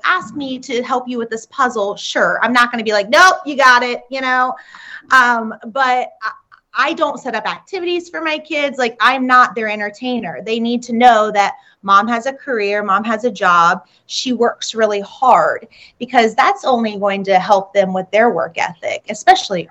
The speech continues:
especially our daughters, especially our girls. Um, I hope that my daughter sees that and she, you know, wants to go to college or wants to go to trade school or whatever is it, it is that she wants to do,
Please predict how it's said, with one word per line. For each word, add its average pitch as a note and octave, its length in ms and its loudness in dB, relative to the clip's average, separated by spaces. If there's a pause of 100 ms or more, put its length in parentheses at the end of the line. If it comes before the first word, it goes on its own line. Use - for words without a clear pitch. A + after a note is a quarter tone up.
(100)
especially F#4 400 -4
our E3+ 100 -8
daughters, A#2+ 480 -12
especially B3 400 -4
our E3 140 4
girls. - 720 -6
Um, F3 400 0 (420)
I G3+ 140 4
hope G3+ 320 2
that G3 140 -2
my F#3+ 160 2
daughter F3+ 720 0
sees G3 400 -8
that A#3 420 2
and F3+ 540 -4
she, G3 640 -4 (560)
you G3+ 140 -6
know, F3+ 180 0
wants - 540 -2
to G3 100 -4
go G3 140 4
to G3 80 2
college C4+ 520 6
or A3+ 100 2
wants G3 180 -2
to F#3+ 80 -8
go F#3+ 80 0
to F#3 60 0
trade B3+ 360 -4
school A#3+ 240 0
or G#3+ 100 4
whatever C4 320 2
is F#3 140 -2
it, F#3 120 -10 (120)
it G3+ 160 -4
is G3 220 -2
that F#3+ 100 -8
she - 160 -8
wants F#3 260 -2
to F3+ 120 -10
do, F#3+ 580 2